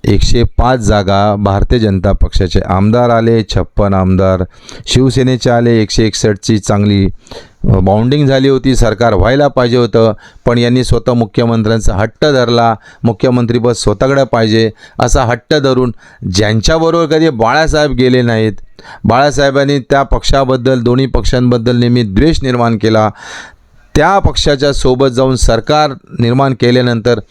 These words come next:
जो देवेंद्रजी फडणवीसांच्या मनामध्ये आणि देवेंद्रजींना त्यांनी अशा पद्धतीने हीन वागणूक दिली ती आमच्यासारख्या कार्यकर्त्याला सुद्धा पटलेली नाही.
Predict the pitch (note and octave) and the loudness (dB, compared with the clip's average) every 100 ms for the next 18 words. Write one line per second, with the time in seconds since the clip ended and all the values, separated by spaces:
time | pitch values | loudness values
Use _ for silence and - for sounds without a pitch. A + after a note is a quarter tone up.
0 | - - - - G2 D#3 F#3+ D#3 D3 D3 | -20 -20 -10 -4 0 2 2 2 0 0
1 | C#3+ C#3+ - B2+ B2+ C3 A#2 C3 A#2+ B2+ | 0 0 0 -2 0 0 0 -2 0 0
2 | A#2+ B2 A#2+ A#2+ B2 A#2+ - - - C#3+ | 0 0 0 0 0 0 -4 -14 -4 -2
3 | C3 B2+ D3 D#3 D#3 D#3 D#3 D3 C#3+ D3+ | 2 2 2 0 0 0 -2 -2 0 0
4 | D#3 - - - - - F#3+ D#3 D3+ C3+ | -2 -4 -12 -16 -4 0 0 0 0 0
5 | C3 C#3+ C#3 F#2 D3+ F3+ C3 B2 B2+ A2 | -2 0 -2 0 0 2 0 0 -2 0
6 | A2 A2+ B2 B2 G#2+ G2+ C3 A#2+ A2 C3 | 0 0 0 0 -2 -2 -2 -2 -2 -2
7 | - A2+ B2 B2 A2 B2+ A#2+ A#2+ A#2+ - | -2 0 0 -2 -2 -2 0 0 -2 -2
8 | F#2+ G#2+ G#2+ G2+ E2+ | -4 0 0 0 -4